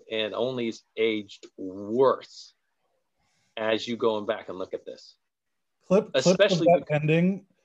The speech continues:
Speaker 2: I've noticed, appear over and over again in documentaries that the W W E produces about, like, W C W and,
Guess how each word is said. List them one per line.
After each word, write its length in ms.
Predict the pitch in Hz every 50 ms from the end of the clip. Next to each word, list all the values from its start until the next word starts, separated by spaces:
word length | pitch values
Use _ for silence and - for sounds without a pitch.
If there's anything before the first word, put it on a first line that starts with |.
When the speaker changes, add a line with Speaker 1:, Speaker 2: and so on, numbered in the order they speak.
| _ _ _ _ _
Speaker 2:
I've 220 | - 147 156 143 131
noticed, 680 | 143 143 139 131 143 160 151 - - - - - - _ _ _ _ _
appear 540 | 127 120 113 - - 170 151 147 147 160 -
over 320 | 131 131 139 127 139 147
and 100 | 143 131
over 280 | 123 123 123 120 139 143
again 400 | 143 139 151 147 151 160 170 170 - _ _ _ _ _ _ _ _ _
in 480 | 135 135 131 127 127 120 117 120 113 - _ _ _ _ _ _ 120 - _
documentaries 720 | 143 139 139 135 - 139 135 131 123 123 127 135 143 147 123
that 120 | 131 131 113
the 80 | 139 123
W 280 | 113 123 123 135 127
W 280 | 127 123 120 123 123 120
E 40 | 127 120 - _
produces 560 | - 135 123 123 123 123 - 135 135 131 131 -
about, 280 | - 110 127 120 117 117
like, 320 | 110 107 104 104 98 - _ _ _ _ _ _ _ _ _ _ _ _ _
W 240 | 127 120 135 151 147
C 180 | - - 196
W 640 | 185 202 240 247 208 180 139 120 110 98 92 92 -
and, 380 | - 104 104 98 98 98 98